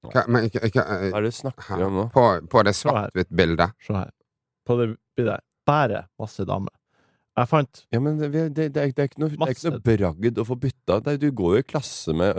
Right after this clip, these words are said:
Speaker 2: på skole hvor det er fifty fifty som regel,
Speaker 3: Og det her,
Speaker 2: damer
Speaker 3: ingen er
Speaker 2: og
Speaker 3: Førnes.
Speaker 2: jenter og gutter.
Speaker 3: Ingen er Førnes. Vadsø videregående skole. Heggen videregående skole.
Speaker 1: Ja,
Speaker 2: Ja, men
Speaker 1: ja,
Speaker 2: at, at
Speaker 1: ja,
Speaker 2: du
Speaker 1: ja, men
Speaker 3: Va-,
Speaker 1: bare la, vi, la oss
Speaker 3: Valøya
Speaker 1: få høre.
Speaker 3: videregående
Speaker 1: Ja, nå må
Speaker 3: skole.
Speaker 1: jeg høre,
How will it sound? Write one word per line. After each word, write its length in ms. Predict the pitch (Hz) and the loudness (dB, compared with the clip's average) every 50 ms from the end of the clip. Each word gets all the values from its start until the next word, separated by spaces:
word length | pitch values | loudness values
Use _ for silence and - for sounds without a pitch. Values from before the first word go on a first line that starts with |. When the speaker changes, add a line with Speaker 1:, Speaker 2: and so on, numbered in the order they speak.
| 107 98 | 0 0
Speaker 2:
på 100 | 120 117 | -2 -2
skole 600 | - - - - 131 117 90 73 69 76 92 117 - _ _ _ _ _ _ | -2 -6 -6 -4 -2 -2 -2 0 0 0 0 0 -2 _ _ _ _ _ _
hvor 80 | 101 113 | 0 2
det 80 | 117 92 | 4 4
er 100 | 87 104 | 2 0
fifty 480 | - - - 92 - - - - 104 107 | -2 -6 -10 -10 -10 -10 -4 -4 -4 -2
fifty 320 | - 90 76 - - 80 | -2 -4 -4 -4 -6 -6
som 120 | 80 90 87 | -4 -2 0
regel, 260 | 90 87 90 90 98 101 | 0 0 0 -2 0 0
Speaker 3:
Og 100 | 165 - | 0 2
det 80 | 92 87 | 2 2
her, 120 | - - 76 | 2 0 0
Speaker 2:
damer 140 | 80 85 | -2 -2
Speaker 3:
ingen 200 | - 208 196 - | 0 0 2 2
er 60 | - - | 0 0
Speaker 2:
og 80 | - 120 | 0 -2
Speaker 3:
Førnes. 200 | 123 127 127 113 | -2 -2 -2 0
Speaker 2:
jenter 280 | 107 92 78 - 85 | 0 -2 -2 -2 -2
og 60 | 85 92 | 0 0
gutter. 200 | 87 - - 127 | 0 -2 -2 0
Speaker 3:
Ingen 160 | 165 170 160 | 2 2 2
er 60 | 143 113 | 2 2
Førnes. 300 | - 120 123 117 107 - _ _ _ _ _ - | 0 -4 -6 -8 -10 -14 _ _ _ _ _ 0
Vadsø 480 | - 135 170 - - - - - 180 175 | 4 4 4 4 2 -4 -2 0 2 4
videregående 500 | 175 180 160 170 170 190 185 175 180 175 | 4 2 4 2 2 2 2 0 -2 -4
skole. 340 | - 180 190 214 277 285 - _ _ _ _ _ - - - - _ _ _ _ - - | -4 -2 -2 -2 -2 -4 -6 _ _ _ _ _ -20 -20 -20 -20 _ _ _ _ -16 -6
Heggen 520 | - - 139 190 196 175 170 196 190 185 | 0 2 2 2 2 2 0 0 2 2
videregående 460 | 180 185 180 170 175 180 180 180 180 165 | 2 2 2 2 2 2 2 0 0 -2
skole. 340 | - 175 180 185 202 233 233 | 0 0 2 2 2 0 -2
Speaker 1:
Ja, 80 | - | -2
Speaker 2:
Ja, 60 | 160 - | 0 2
men 100 | 104 190 | 2 2
Speaker 1:
ja, 40 | 180 | 2
Speaker 2:
at, 60 | - | 0
at 60 | - 95 - - - | 0 -2 -2 2 4
Speaker 1:
ja, 100 | 113 123 | 4 4
Speaker 2:
du 60 | 120 131 | 6 4
Speaker 1:
ja, 80 | 143 | 4
men 40 | 135 | 6
Speaker 3:
Va-, 100 | 139 139 160 | 6 8 8
Speaker 1:
bare 140 | 151 139 135 | 8 8 8
la, 120 | 139 139 131 | 8 6 6
vi, 140 | 131 135 127 | 6 4 6
la 80 | 156 165 | 6 6
oss 100 | 175 175 185 180 | 6 6 4 4
Speaker 3:
Valøya 200 | 175 185 185 180 | 4 4 4 6
Speaker 1:
få 40 | 180 | 4
høre. 100 | 180 170 | 4 2
Speaker 3:
videregående 380 | 175 185 - - 185 185 185 190 | 4 4 4 4 2 2 4 4
Speaker 1:
Ja, 80 | 101 95 | 4 4
nå 60 | 101 | 4
må 40 | 95 | 2
Speaker 3:
skole. 100 | 196 92 | 2 2
Speaker 1:
jeg 80 | 87 85 | 2 4
høre, 260 | 87 82 80 80 80 | 4 4 4 4 2